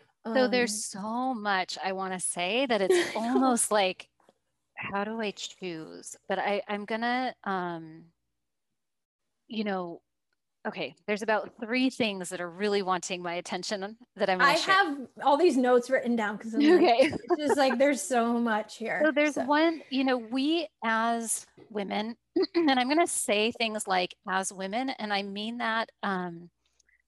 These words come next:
Speaker 1: loosely. I mean that as that's what my lived experience is as a forty-eight-year-old
Speaker 2: Mm-hmm.
Speaker 1: cisgendered woman.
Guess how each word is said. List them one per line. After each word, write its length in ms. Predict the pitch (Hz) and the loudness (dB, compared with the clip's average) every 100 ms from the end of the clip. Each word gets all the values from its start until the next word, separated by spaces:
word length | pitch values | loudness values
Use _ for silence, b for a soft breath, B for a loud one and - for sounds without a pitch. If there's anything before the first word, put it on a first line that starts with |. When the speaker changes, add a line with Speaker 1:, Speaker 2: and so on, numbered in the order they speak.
| _ _ _ _ - | _ _ _ _ -6
Speaker 1:
loosely. 840 | 220 220 233 202 - 180 120 - _ _ 233 | -2 2 2 0 -8 -10 -10 -14 _ _ -4
I 60 | 226 | -2
mean 280 | 226 269 | 2 2
that 220 | 277 226 - 208 | 2 0 -2 -4
as 500 | 196 190 196 196 - _ - | 0 2 2 0 -10 _ -16
that's 460 | 175 185 196 - | -4 0 0 -2
what 180 | 190 185 | -4 -4
my 240 | 175 165 165 | -4 -4 -2
lived 260 | 175 170 | -4 -4
experience 760 | 180 - - 180 180 180 190 - - | -8 -10 -10 -6 -4 -4 -6 -8 -6
is 300 | 190 196 196 | -4 -2 -2
as 160 | 185 185 | -6 -8
a 40 | |
forty-eight-year-old 1040 | - 175 170 175 175 - 170 170 180 175 185 _ _ 247 | -10 -12 -6 -2 -2 -4 -4 -2 -4 -6 -16 _ _ -6
Speaker 2:
Mm-hmm. 280 | 240 277 320 _ | -6 -6 -10 _
Speaker 1:
cisgendered 720 | - 185 - - 180 180 180 | -10 -8 -8 -6 -4 -4 -8
woman. 480 | 175 165 165 165 170 | -6 -6 -4 -6 -10